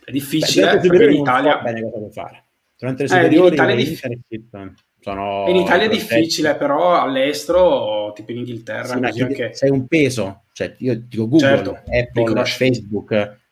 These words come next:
Speaker 1: aziende che stanno qua, che io conosco, conosco molte persone che ci
Speaker 2: Mhm.
Speaker 1: lavorano sia in Google che in Apple, che in Facebook, che in Amazon, che in Nvidia, che in, eh, Huawei, qui, loro uno studente superiore non lo vogliono, è un peso.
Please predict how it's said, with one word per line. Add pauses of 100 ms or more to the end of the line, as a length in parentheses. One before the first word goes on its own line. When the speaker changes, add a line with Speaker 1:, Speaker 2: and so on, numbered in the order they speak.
(120)
Speaker 1:
aziende
che
stanno
qua,
che
io
conosco, (120)
conosco
molte
persone
che
ci
Speaker 2:
Mhm.
Speaker 1:
lavorano
sia
in
Google
che
in
Apple,
che
in
Facebook,
che
in
Amazon, (380)
che
in
Nvidia,
che
in,
eh,
Huawei,
qui, (520)
loro
uno
studente
superiore
non
lo
vogliono,
è
un
peso.